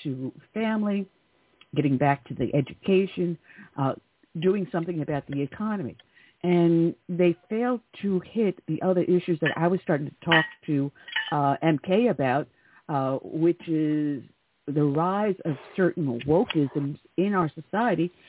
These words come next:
that is affecting the birth rate as well. But we'll go into this at another time, and I'm gonna write an editorial in response to the National Review article, and hopefully, uh, they'll print it.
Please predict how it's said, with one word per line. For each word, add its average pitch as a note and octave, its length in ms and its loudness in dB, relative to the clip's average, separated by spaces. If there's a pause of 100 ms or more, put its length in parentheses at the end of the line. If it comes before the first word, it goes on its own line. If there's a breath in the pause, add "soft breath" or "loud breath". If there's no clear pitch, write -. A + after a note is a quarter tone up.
(160 soft breath)
that F3 100 4
is E3 140 2
affecting F#3 460 -4
the F3 180 2
birth G3 200 0 (100)
rate D3 240 0
as D3 160 -4
well. C3+ 240 0 (280 loud breath)
But G3+ 140 2
we'll A3 100 4
go B3 200 2
into C4 220 -2
this G#3+ 260 -4
at F#3 80 -6
another D#3+ 400 -6 (100)
time, C#3 320 -6
and D#3 140 -8
I'm F3 200 -4
gonna G3 240 0
write F#3 320 0
an E3+ 140 0
editorial E3+ 640 0
in G3 160 4
response D3+ 460 -2 (140)
to D#3+ 60 -12
the C#3+ 100 -4
National D3 460 -6
Review D3 360 0
article, C3+ 440 -2 (380 loud breath)
and F#4 180 2
hopefully, B3+ 580 -2
uh, F3 220 2
they'll F3+ 140 4
print C4 320 -2
it. D3 140 -10